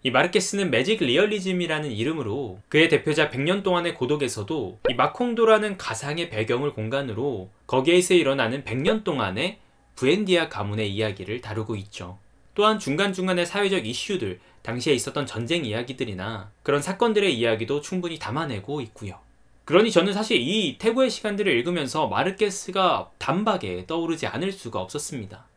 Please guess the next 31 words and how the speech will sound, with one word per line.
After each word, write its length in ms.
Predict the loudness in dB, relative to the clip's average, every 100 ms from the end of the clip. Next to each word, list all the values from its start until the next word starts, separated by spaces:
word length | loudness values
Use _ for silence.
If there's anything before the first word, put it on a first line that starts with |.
| _ _
상당히 380 | -2 2 2 2
설정이 420 | 2 2 2 0
유사한 360 | 0 2 2
부분들이 420 | 0 -6 -4 -4 -4
좀 180 | -4
있긴 320 | -6 -6 -6 -4
하잖아요. 540 | -4 -4 -4 -10 -16 _ -20 _
가상의 320 | -4 -2 -4
장소라는 360 | -4 -6 -4 -4
점도 280 | -4 -4 -4
그렇고, 560 | -6 -8 -8 -4 -2
신화적인 500 | -4 -6 -4 -2 -2
이미지, 480 | -2 -6 -6 -2 -2
마법 280 | -4 -4 -4
같은 280 | -4 -6 -6
이미지들을 520 | -6 -6 -8 -6 -6
상당히 340 | -8 -8 -8 -6
많이 300 | -6 -6 -8
사용한다는 520 | -10 -10 -10 -12 -12
것도 320 | -10 -12 -12 -18 _
그렇고요. 480 | -10 -10 -10 -16 -18 _ _ 2
자, 100 | 4
근데 160 | 6
여기서 400 | 6 4 2 2
마르케스의 580 | 4 2 2 -2 0 2
작품을 420 | 0 -2 -2 0 2
읽어보시지 540 | 2 2 2 0 -4
않으신 480 | -2 -2 -2 -2 -6
분들이라면 760 | -6 -4 -2 -2 -2 -4 -6 -8
조금 340 | -6 -4 -4 -8 -20 -4
"어? 240 | -4 -4